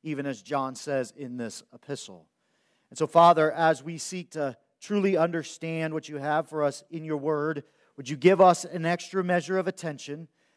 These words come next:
that our hearts may give heed to your word? We're so thankful for it, and we pray this in your name. Amen.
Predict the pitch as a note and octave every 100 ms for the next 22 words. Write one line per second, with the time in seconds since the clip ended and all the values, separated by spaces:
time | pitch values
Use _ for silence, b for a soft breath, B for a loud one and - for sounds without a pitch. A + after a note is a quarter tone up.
0 | _ D#3+ E3 E3 D#3 G3 G3+ A#3 A3+ -
1 | B2+ E3 F3+ F#3+ F#3 - _ _ _ _
2 | _ _ _ _ _ _ C#3 E3+ - G#3+
3 | A3+ E3 C#3+ C#3 D#3 - D3+ D3+ C#3 C#3+
4 | C3+ A2+ F#2+ _ _ _ _ _ _ C3+
5 | - D3+ D#3 D#3 D#3 D3+ - G#2+ F#2+ -
6 | - _ _ _ _ _ - G2+ G#2 -
7 | C3+ G#2+ G2 - - - - B2 A#2 G#2
8 | F2 D2 _ _ _ - - - _ -
9 | G#2 F2+ D2+